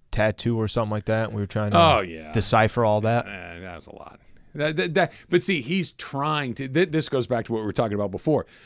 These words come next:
Speaker 2: Like, if you really want me to try to decipher your deal, I have no interest in it. But if you're just kinda holding back, now I'm kind of intrigued. I wanna,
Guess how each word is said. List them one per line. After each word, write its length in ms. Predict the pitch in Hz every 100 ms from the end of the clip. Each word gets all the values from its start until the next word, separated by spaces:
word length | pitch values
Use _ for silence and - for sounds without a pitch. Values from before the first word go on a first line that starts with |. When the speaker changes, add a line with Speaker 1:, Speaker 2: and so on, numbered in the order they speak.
| -
Speaker 2:
Like, 180 | 151 156
if 160 | 170 127
you 240 | 196 208
really 380 | 147 160 160 151
want 540 | 113 110 117 131 139
me 120 | 139 135
to 80 |
try 300 | 123 - 123
to 60 | 120
decipher 540 | 101 107 123 123 120 120
your 160 | 107
deal, 280 | 92 127 123
I 80 | 101
have 120 | 101
no 220 | 117 110
interest 360 | 101 - 90 98
in 80 | 78
it. 100 | - _ _ -
But 160 | 160
if 100 | 135
you're 180 | 160 233
just 220 | 208 175
kinda 240 | 185 175 120
holding 300 | 156 131 107
back, 280 | 143 202
now 220 | 123 143 262
I'm 140 | 135
kind 220 | - 123
of 60 | 123
intrigued. 480 | 113 - 233 131 110
I 80 |
wanna, 260 | 135 143